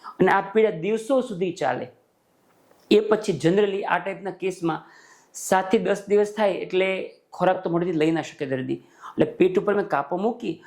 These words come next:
અને ખોરાકની નળી મૂકતા હોઈએ, જેને ફીડિંગ જેજનોસ્ટોમી કહેવાય. શું કરીએ? અહીંયા આંતરડા પર એક, બહારથી નળી મૂકી દઈએ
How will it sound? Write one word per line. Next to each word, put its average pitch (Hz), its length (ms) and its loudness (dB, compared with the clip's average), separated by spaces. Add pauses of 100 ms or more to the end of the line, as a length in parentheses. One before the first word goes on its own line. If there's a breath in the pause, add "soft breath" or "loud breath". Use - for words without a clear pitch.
(160 loud breath)
અને 170 100 0
ખોરાકની 185 380 0
નળી 180 320 4
મૂકતા - 380 -4
હોઈએ, 139 200 -4
જેને 165 200 0
ફીડિંગ 180 480 0
જેજનોસ્ટોમી 156 540 0
કહેવાય. 135 400 -4 (420 loud breath)
શું - 200 4
કરીએ? 190 280 4
અહીંયા 180 240 4
આંતરડા 180 340 2
પર 190 200 0
એક, 220 200 0 (500)
બહારથી 175 300 4
નળી 180 220 2
મૂકી 180 260 -4
દઈએ 165 260 -2